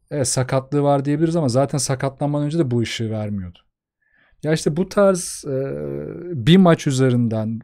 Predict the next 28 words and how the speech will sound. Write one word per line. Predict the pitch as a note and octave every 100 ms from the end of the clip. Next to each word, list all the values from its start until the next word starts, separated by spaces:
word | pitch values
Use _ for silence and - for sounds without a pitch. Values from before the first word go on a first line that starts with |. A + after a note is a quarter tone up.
| -
anlık | B2 C3+ C#3+ C3+ C3 - - _
performans | B2 B2 - C#3 C#3 C#3+ C#3+
üzerinden | C3+ B2+ A#2 A2+ A#2 A#2
değerlendirmeler | A#2 A#2+ A#2+ A#2+ A#2 A#2+ B2 C#3 D3 - _ _ _
bana | D#3 C#3
çok | - B2+
romantik | B2+ B2 A#2+ C3 -
geliyor | A2 F#2+ F#2
artık. | F#2 - - _ _ - - - -
Yani | A#2+ B2 -
uzun | C#3 A#2 D3+ E3+
vadede | D3+ C#3 C3+ B2+
başarı, | C3 B2 C#3+ C3+
şampiyonluk | C#3 B2+ B2+ C#3 C#3 C3 - - - - -
istiyorsak, | B2 - D3+ - C3 C3+ B2
e, | A#2 A2+ A#2 B2+ B2 B2 B2 B2 -
Chris | B2+ B2 -
Paul'un | C3+ D3 D3+
belki | C#3+ C3+ C#3
de | C#3+ B2+
burada, | C#3 C#3 C#3+ D3 - _ _ _ _ _ _ C#3
e, | B2 C3 D#3 - -
ya-, | A#2+ D3+ - -
tam | C3 A#2
yaşı | A#2+ - D#3
da | D3+
ortada | B2+ C#3+ D#3
ama | C#3+